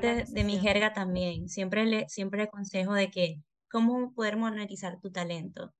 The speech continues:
Speaker 2: en qué eres bueno,
Speaker 1: En
Speaker 2: cuáles
Speaker 1: qué
Speaker 2: son
Speaker 1: eres
Speaker 2: tus
Speaker 1: bueno.
Speaker 2: fortalezas, cómo tú
Speaker 1: Así
Speaker 2: puedes
Speaker 1: es.
Speaker 2: ayudar a alguien a resolver, a solucionar algo. Muchas veces hay personas que son muy buenas dando consejos. Puedes tener un servicio de asesoría,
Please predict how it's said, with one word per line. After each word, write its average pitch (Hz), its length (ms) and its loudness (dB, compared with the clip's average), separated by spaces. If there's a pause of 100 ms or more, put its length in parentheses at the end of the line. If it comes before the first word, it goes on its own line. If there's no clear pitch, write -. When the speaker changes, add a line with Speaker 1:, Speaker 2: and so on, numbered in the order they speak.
(160)
Speaker 2:
en 185 140 -4
qué 185 140 2
eres 180 180 2
bueno, 226 260 -2
Speaker 1:
En 175 60 -6
Speaker 2:
cuáles 190 200 -4
Speaker 1:
qué - 40 -6
Speaker 2:
son 208 60 -4
Speaker 1:
eres 220 100 -6
Speaker 2:
tus - 60 -10
Speaker 1:
bueno. 220 140 -2
Speaker 2:
fortalezas, 185 600 0
cómo 202 260 -6
tú 208 80 -8
Speaker 1:
Así 202 60 -8
Speaker 2:
puedes 208 180 0
Speaker 1:
es. 208 60 -4
Speaker 2:
ayudar 190 260 0
a 185 60 2
alguien 190 220 -4
a 196 60 -6
resolver, 180 560 -4
a 190 80 -4
solucionar 180 580 -6
algo. 156 420 -4 (480)
Muchas 226 460 -4
veces 226 540 -2 (240)
hay 202 120 0
personas 226 400 -4
que 202 100 -6
son 202 260 0
muy 240 120 2
buenas 214 400 2
dando 196 260 -2
consejos. 170 720 0 (460)
Puedes 202 320 -2
tener 190 260 -4
un 196 80 -4
servicio 190 340 -6
de 190 60 -4
asesoría, 185 560 -6